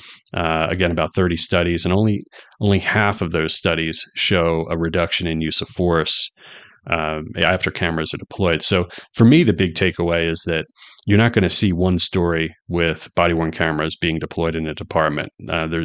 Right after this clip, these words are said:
there's too many other contextual factors that come into play. W-, the big one being what's the state of a police department when they deploy cameras? Um, and, and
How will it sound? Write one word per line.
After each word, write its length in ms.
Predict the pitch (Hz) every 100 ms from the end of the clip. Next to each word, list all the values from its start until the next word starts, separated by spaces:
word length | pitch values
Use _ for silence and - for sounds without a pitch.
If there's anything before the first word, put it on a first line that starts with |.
| -
there's 220 | 87 85
too 160 | - 110
many 220 | 98 90
other 240 | 82 82 78
contextual 680 | - 87 92 - 92 80
factors 460 | 92 85 - 85 78
that 160 | -
come 180 | - 90
into 160 | 82 -
play. 280 | - 90 82
W-, 160 | 82 - - -
the 80 | 104
big 200 | 92 123
one 160 | 95 82
being 400 | 87 85 82 80 _ - - - -
what's 260 | 107 107 -
the 100 | 90
state 360 | - 98 90
of 100 | 87
a 60 | 82
police 340 | - 87 90
department 480 | - 82 80 80 82
when 140 | 82
they 80 | 80
deploy 360 | 78 - 87 82
cameras? 600 | - 90 82 60 - - - - - - -
Um, 360 | 85 80 80 78 - _ _ _
and, 200 | 98 85
and 280 | 95 92